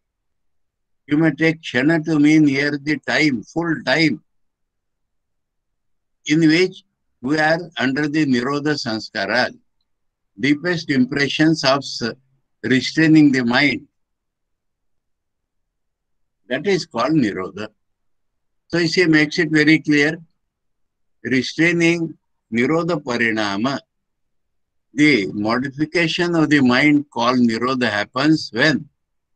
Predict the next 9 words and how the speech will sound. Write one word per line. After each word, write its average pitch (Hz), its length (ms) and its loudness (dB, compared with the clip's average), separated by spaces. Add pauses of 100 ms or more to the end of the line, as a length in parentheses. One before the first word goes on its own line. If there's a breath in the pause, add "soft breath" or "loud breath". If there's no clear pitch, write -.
(460)
there 117 160 -2
is 127 160 0
a 123 40 -6
constant 147 760 -2
practice 147 580 -2
of 120 220 -4
the 127 140 0
Nirodha 135 460 0
Sanskaras. 113 880 -4